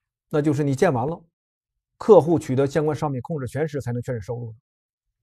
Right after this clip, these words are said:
那我们再看例十八，甲公司与乙公司签订合同，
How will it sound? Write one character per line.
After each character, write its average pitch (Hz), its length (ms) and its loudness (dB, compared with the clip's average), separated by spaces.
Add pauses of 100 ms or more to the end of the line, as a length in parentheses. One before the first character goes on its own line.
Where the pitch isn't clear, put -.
(2750)
那 160 100 4
我 143 80 4
们 143 80 -2
再 151 180 6
看 143 320 0
例 143 140 4
十 - 200 -6
八， 127 240 2 (2500)
甲 170 240 12
公 214 180 6
司 208 160 0
与 208 120 2
乙 135 100 0
公 165 180 0
司 170 140 -6
签 170 180 -4
订 165 120 0
合 120 180 -8
同， 127 160 -10